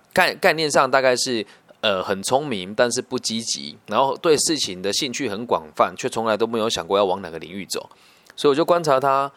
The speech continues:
在工作的时候，其实也还算蛮细心的，但是有很多实际上的工作经验还不够，还不够丰富吧。所以我，我就跟他闲聊，然后闲聊完之后，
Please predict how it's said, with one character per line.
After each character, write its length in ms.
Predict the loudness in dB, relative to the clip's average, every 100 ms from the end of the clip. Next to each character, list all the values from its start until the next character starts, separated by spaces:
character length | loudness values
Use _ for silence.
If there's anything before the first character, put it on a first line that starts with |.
| _ -20 _ -2
在 380 | 2 4 2 0
工 200 | -2 -2
作 160 | 0 0
的 80 | -2
时 80 | 0
候， 140 | 2 2
其 120 | 0
实 120 | -2
也 120 | -2
还 120 | -2
算 140 | 0 0
蛮 180 | 0 -2
细 160 | -4
心 200 | -4 -8
的， 120 | -10 -2
但 140 | 0
是 80 | 2
有 120 | 0
很 220 | 0 -6
多 140 | -2 -2
实 200 | -4 -6
际 160 | -4 0
上 200 | 0 0
的 80 |
工 200 | -4 -2
作 100 | 0
经 160 | 0 -2
验 100 | -4
还 140 | -4
不 100 | -6
够， 460 | 0 2 2 0 -6 -16 _ _ _ -12 -2
还 100 | 0
不 120 | 2
够 80 | 0
丰 200 | -2 -6
富 160 | -4
吧。 220 | -4 -6 -14 -2
所 120 | 2
以 40 |
我， 200 | 6 6 4
我 140 | 0
就 280 | 4 6 6
跟 120 | 4 2
他 80 |
闲 300 | 2 0 -4
聊， 200 | -4 -4 -8 _ _ _ _ _ _ _ -14 -14 -10
然 100 | 0
后 80 | 0
闲 140 | 2 2
聊 100 | 4
完 160 | 4 4
之 120 | 6
后， 280 | 6 6